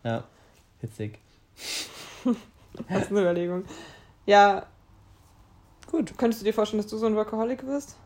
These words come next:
Speaker 1: Nee.
Speaker 2: <laughs>
Speaker 1: Kommt immer drauf an. Nee, ich weiß nicht, aber ich glaube nicht. Kann ich mir nicht vorstellen.
Speaker 2: Hm.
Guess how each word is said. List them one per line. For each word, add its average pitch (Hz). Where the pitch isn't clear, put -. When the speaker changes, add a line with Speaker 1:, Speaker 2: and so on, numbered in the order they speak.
Speaker 1:
Nee. 101
Speaker 2:
<laughs> 233
Speaker 1:
Kommt 175
immer 147
drauf 113
an. 92
Nee, 110
ich 110
weiß 104
nicht, 110
aber 104
ich 110
glaube 107
nicht. 101
Kann 104
ich 107
mir 101
nicht 101
vorstellen. 98
Speaker 2:
Hm. 196